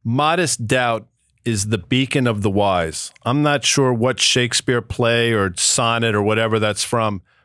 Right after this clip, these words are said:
but it happens to be true. And when you speak, there's no certainty in what you s-, but there is that modest doubt. I think you're constantly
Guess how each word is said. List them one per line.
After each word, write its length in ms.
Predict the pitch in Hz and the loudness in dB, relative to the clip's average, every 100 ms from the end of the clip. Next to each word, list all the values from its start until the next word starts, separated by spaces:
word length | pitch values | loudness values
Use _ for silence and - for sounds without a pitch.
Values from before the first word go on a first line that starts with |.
| _ | _
but 120 | 113 | -2
it 60 | 110 | 0
happens 460 | 156 170 170 127 | 0 0 -2 -2
to 60 | 135 | -2
be 140 | 117 | -2
true. 380 | 107 - 147 113 - | -2 0 0 -2 -2
And 140 | 123 | 0
when 140 | 135 143 | 2 2
you 160 | 190 | 2
speak, 680 | 208 - - 185 147 - - _ _ _ _ _ - | 0 -2 -2 0 0 -4 -14 _ _ _ _ _ -2
there's 220 | 180 175 | -2 2
no 140 | 226 | 0
certainty 720 | 220 - - 139 131 117 113 107 | 2 0 0 0 0 0 0 0
in 140 | 104 | 0
what 180 | 110 117 | -2 -2
you 80 | 104 | -6
s-, 140 | - - | -8 -8
but 200 | 113 131 - | -4 -4 0
there 240 | 143 156 | 0 2
is 180 | 175 170 | 2 2
that 220 | 151 151 | 0 2
modest 440 | 117 107 104 - | 0 0 0 -2
doubt. 220 | - 98 107 | 0 2 0
I 60 | |
think 280 | 107 156 120 | 0 -2 0
you're 120 | 131 | -2
constantly 1200 | - - - 165 160 - 151 139 135 131 127 113 | -2 -4 0 0 0 -2 -4 -2 0 0 0 -4